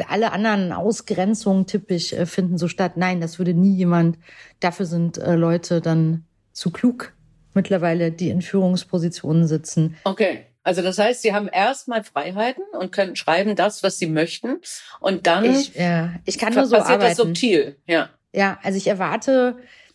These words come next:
Speaker 1: das habe ich auch festgestellt, dass das bei dem einen oder anderen Kollegen, äh, äh, äh, sehr viel kürzer gedauert hat. Ähm, aber ich, äh, verlange das mittlerweile auch. Ich verlange Vertrauen. Also
Speaker 2: Mhm.
Speaker 1: ich, äh, ich habe jetzt genug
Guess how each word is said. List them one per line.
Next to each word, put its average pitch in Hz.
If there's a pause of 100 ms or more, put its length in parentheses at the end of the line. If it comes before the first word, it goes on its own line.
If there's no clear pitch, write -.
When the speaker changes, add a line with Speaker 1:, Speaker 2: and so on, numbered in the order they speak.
(240)
Speaker 1:
das 202
habe 240
ich 214
auch 240
festgestellt, 247
dass 202
das 196
bei 180
dem 185
einen 208
oder 214
anderen 196 (480)
Kollegen, 185
äh, 196 (200)
äh, 175
äh, -
sehr 180
viel 196
kürzer 302
gedauert 226
hat. 208
Ähm, 185 (100)
aber 185
ich, -
äh, 180 (360)
verlange 175
das 208
mittlerweile 190
auch. 196
Ich 214
verlange 180
Vertrauen. 156
Also 165
Speaker 2:
Mhm. 175 (240)
Speaker 1:
ich, -
äh, 175
ich -
habe 180
jetzt 202
genug 196